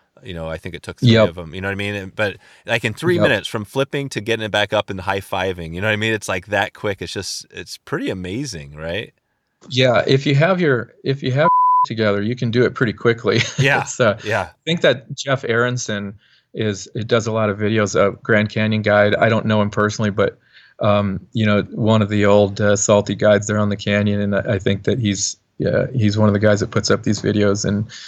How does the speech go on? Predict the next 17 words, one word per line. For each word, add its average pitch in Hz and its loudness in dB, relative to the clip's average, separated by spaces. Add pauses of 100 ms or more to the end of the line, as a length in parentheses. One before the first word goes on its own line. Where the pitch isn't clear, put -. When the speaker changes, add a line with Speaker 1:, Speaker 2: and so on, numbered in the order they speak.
(200)
Speaker 2:
you - 2
know, 98 4
just 101 -2
amazing 101 2
footage 104 0
of 101 -2
these 101 -4
things 107 -2
going 107 0
through 107 0
there. 104 0 (160)
Speaker 1:
Yeah, 92 -8
yeah, 85 -10
gotcha. 82 -14
Okay, 98 -2
cool. 110 0
And, 117 -2